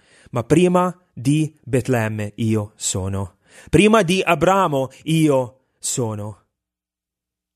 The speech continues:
Questo è l'Eterno. Gesù stava dicendo, "Sono venuto nel mondo come l'Io sono per redimere, perché questo è ciò che io sono." Significa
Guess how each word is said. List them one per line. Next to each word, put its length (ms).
Questo 420
è 100
l'Eterno. 600
Gesù 560
stava 260
dicendo, 500
"Sono 180
venuto 300
nel 120
mondo 320
come 320
l'Io 220
sono 520
per 200
redimere, 500
perché 200
questo 240
è 20
ciò 280
che 160
io 280
sono." 460
Significa 420